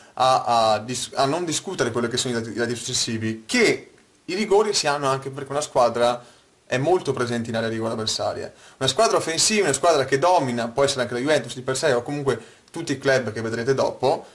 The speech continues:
hanno tanti rigori anche perché dominano nell'area avversaria, quindi è più facile, è statisticamente più probabile che abbiano dei rigori a favore.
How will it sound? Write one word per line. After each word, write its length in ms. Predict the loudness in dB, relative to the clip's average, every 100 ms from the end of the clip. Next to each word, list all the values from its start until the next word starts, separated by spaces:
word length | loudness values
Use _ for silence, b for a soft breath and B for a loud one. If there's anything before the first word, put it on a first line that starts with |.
| B B B B -4
hanno 200 | 0 2
tanti 180 | 2 2
rigori 280 | 4 4 4
anche 240 | 2 0
perché 260 | -4 -4 2
dominano 420 | 4 4 0 -4
nell'area 280 | -2 2 2
avversaria, 400 | 2 2 2 2
quindi 180 | -2
è 40 | -4
più 80 | 0
facile, 520 | 2 2 2 0 2
è 160 | 2
statisticamente 560 | 2 0 -2 -2 -4 -2
più 100 | -2
probabile 460 | 2 4 4 0 0
che 260 | 2 2
abbiano 380 | 2 0 0 -2
dei 120 | 0
rigori 260 | 0 0 -2
a 60 | -6
favore. 380 | -8 -8 -8